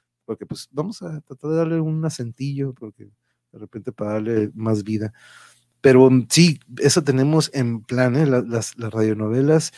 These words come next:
y, pues, más recorridos de nuestras zonas arqueológicas. Nos queda muchísimo que recorrer en cuanto a, a la, a todas nuestras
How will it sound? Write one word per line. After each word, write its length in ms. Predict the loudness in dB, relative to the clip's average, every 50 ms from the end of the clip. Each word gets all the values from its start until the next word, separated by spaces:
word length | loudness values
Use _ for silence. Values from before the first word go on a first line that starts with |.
| -18 -20 -20 -20 -20 _
y, 220 | -2 2 2 2 2
pues, 240 | 2 2 2 4
más 140 | 4 4 4
recorridos 520 | 2 2 2 2 2 4 4 6 6 6 4
de 60 | 4
nuestras 300 | 2 0 0 -2 -4 -2
zonas 200 | 0 0 2 2
arqueológicas. 600 | 0 -2 -2 0 0 2 2 2 2 0 0 0
Nos 160 | 0 0 -2
queda 320 | -2 -2 -2 -2 -2 -2 -4 -4
muchísimo 840 | -4 -2 -2 -2 -4 -4 -4 -2 -2 0 0 2 2 2 2 2
que 100 | 2 0
recorrer 560 | 2 2 0 2 2 0 0 2 2 0 0 -2 _ -20 -20 -20 -20 _ _ _ -4
en 160 | -4 -2 -2
cuanto 480 | 0 0 0 0 0 0 2 2 2 2
a, 480 | 0 -2 -4 -6 -8 -10 -12 -16 -20 _ _ -8
a 120 | -6 -4
la, 260 | -4 -4 -4 -6 -6
a 60 | -8
todas 260 | -8 _ 0 2 4 4
nuestras 640 | 4 2 0 0 0 0 0 0 -2 -4 -8 -10